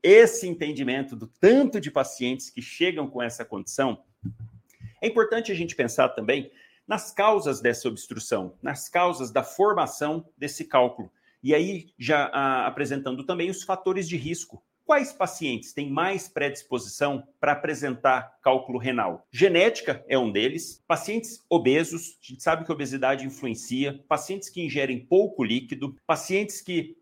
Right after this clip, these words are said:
ah, ingerem muita carne e muito sal, isso influencia na mudança também das características metabólicas da urina,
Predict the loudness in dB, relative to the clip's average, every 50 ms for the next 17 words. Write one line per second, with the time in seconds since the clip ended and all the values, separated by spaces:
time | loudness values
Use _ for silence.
0 | _ 0 2 2 2 0 -2 -2 2 2 4 4 4 4 4 4 4 4 2 2
1 | 0 0 2 4 4 6 4 4 0 -4 -4 -2 -2 0 0 0 -2 -2 -4 -8
2 | -6 0 2 4 4 4 2 -2 -8 -18 _ -12 -10 -8 -8 -8 -10 -8 -6 -6
3 | -4 -4 -6 -6 -6 -2 0 0 0 0 0 0 0 0 0 0 0 -2 -4 -6
4 | -8 -6 -4 -2 0 0 0 0 -2 -2 -2 0 0 0 -2 -2 -4 -4 -4 -4
5 | -6 -4 -4 -6 -4 -4 -6 -2 0 2 4 4 2 2 -2 -6 -2 2 2 2
6 | 2 2 0 -2 -2 -2 -4 -4 -8 -10